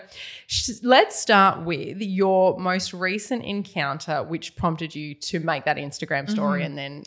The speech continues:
Speaker 1: why you're sitting here today.
Speaker 2: Uh, okay, so, um, I had this client. She was a new client. She booked very last minute. I think it was the night before. Um, booked online, and she, she was running late to her appointment. So when she did eventually come in,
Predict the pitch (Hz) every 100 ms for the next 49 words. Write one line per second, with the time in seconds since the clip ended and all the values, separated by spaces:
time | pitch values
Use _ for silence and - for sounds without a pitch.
0 | - 147 143 143 - - 151 151 156 -
1 | - - - _ _ - - - 208 -
2 | - 208 190 196 175 156 190 - - 226
3 | 202 196 269 403 _ _ - 190 185 180
4 | - 180 196 220 226 - - 175 170 175
5 | 185 180 180 180 170 - 165 160 175 226
6 | 214 - - 185 185 - 190 196 202 180
7 | 170 - 175 226 277 285 240 220 180 175
8 | 185 175 - 170 - 247 302 - - -
9 | - _ 175 175 175 202 233 214 175 160
10 | 90 220 214 - 185 180 180 180 175 -
11 | - - 208 _ _ _ - - 220 202
12 | - 202 185 208 220 185 165 - 170 -
13 | - - 180 - - - - 196 202 202
14 | 233 226 240 220 180 180 - 175 170 175
15 | 165 170 165